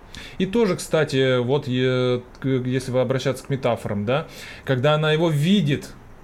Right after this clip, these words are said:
но понимает, что уже всё, вот, э, толпа её относит,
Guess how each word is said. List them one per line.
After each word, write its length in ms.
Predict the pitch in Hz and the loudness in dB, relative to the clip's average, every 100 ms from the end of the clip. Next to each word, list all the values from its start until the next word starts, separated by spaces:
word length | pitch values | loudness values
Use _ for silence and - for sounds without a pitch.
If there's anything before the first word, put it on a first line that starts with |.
| - - - | -20 -16 -4
но 180 | 131 139 | -2 0
понимает, 460 | 147 147 160 156 | 0 0 2 0
что 140 | 147 139 | -2 -2
уже 160 | 131 | 0
всё, 420 | 151 - 165 147 113 | -2 -4 0 2 2
вот, 260 | 123 127 | 0 -4
э, 800 | 139 135 135 131 127 127 120 117 107 | -2 0 2 2 2 2 0 -2 2
толпа 300 | 139 135 151 | 2 4 4
её 200 | 127 139 | 6 4
относит, 460 | - 151 147 - | 2 0 -2 -4